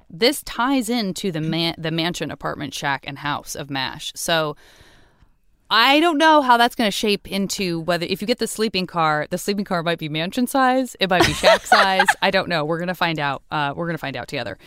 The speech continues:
Speaker 1: Okay, next category. Let's do three movies that you can jump into whenever you want. You're not reliving the plot. You're just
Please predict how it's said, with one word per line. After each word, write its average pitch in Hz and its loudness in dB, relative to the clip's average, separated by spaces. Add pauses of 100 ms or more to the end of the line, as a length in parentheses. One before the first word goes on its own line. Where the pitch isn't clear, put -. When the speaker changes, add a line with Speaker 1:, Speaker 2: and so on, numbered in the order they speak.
(280)
Speaker 1:
Okay, 220 2
next 240 0
category. 208 0
Let's 190 -2
do 175 -6
three 190 -6
movies 180 -4
that - -6
you 165 -8
can 165 -4
jump 165 -4
into 147 -6
whenever 156 -6
you 160 -6
want. 135 -8
You're 151 -6
not 143 -8
reliving 156 -6
the 147 -6
plot. 139 -6
You're 147 -12
just - -10